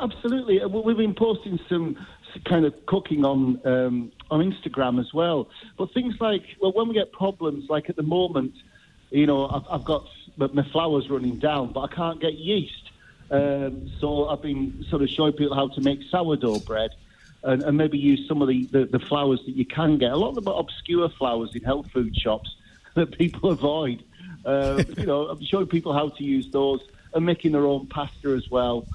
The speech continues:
Speaker 1: Uh, if you can't get ready-made, you know, sometimes you can get the pasta flour, uh, but you can't get pasta.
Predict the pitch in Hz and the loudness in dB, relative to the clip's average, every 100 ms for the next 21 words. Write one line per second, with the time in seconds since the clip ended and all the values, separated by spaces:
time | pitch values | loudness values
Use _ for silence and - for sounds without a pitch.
0 | - - - 131 131 151 143 135 147 143 | -12 -18 -2 0 2 -2 -6 -6 -4 -6
1 | 139 139 143 131 131 127 127 143 123 117 | -4 -6 -2 -2 2 2 4 4 2 2
2 | 143 135 135 117 123 120 127 143 131 - | -2 0 0 0 -2 -2 -2 -2 -4 -4
3 | 123 123 117 113 113 - - - - 123 | -2 0 0 0 -2 -8 -20 -20 -6 0
4 | 120 117 135 131 - 135 131 127 117 - | 0 0 -4 -8 -2 -2 -2 -4 -8 -6
5 | 135 131 - 120 113 | -6 -6 -6 -6 -6